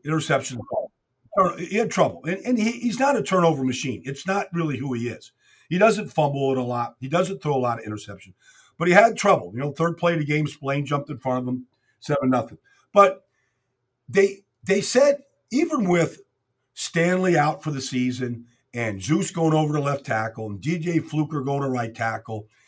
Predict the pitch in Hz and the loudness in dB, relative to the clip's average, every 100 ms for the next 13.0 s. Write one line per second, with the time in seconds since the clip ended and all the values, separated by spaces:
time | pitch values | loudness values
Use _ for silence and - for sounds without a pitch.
0 | _ _ 127 131 127 110 151 180 - 127 | _ _ -2 0 0 4 4 4 2 -4
1 | - 160 151 147 147 143 135 143 123 120 | 0 2 2 2 2 2 2 0 -2 -4
2 | 104 92 87 _ _ _ 160 - - 156 | -4 -6 -14 _ _ _ -6 -6 -4 -4
3 | 156 196 233 214 - 160 147 131 101 123 | 4 8 10 8 4 0 0 -4 -6 -6
4 | 98 - _ _ _ _ 156 170 175 233 | -8 -12 _ _ _ _ 0 2 4 4
5 | 240 156 151 143 135 135 190 - 165 151 | 6 4 4 2 2 2 2 4 2 2
6 | 131 - 147 127 107 135 127 117 - 123 | 0 -2 -2 -2 -6 -2 -2 -4 -8 -4
7 | 120 135 135 123 120 104 82 _ _ _ | 0 0 2 0 0 -6 -14 _ _ _
8 | _ _ _ - 147 147 143 135 - 165 | _ _ _ -4 0 2 0 -4 0 2
9 | 151 143 147 147 170 202 - 143 143 175 | 2 2 2 4 4 2 -2 0 2 2
10 | - - - 160 156 139 - 120 147 139 | -2 -10 0 2 2 -2 -10 -6 -2 0
11 | 127 131 143 107 175 156 98 101 - _ | 0 -2 -2 2 2 2 -2 -8 -16 _
12 | _ _ _ _ _ 131 127 117 113 | _ _ _ _ _ 6 6 4 -2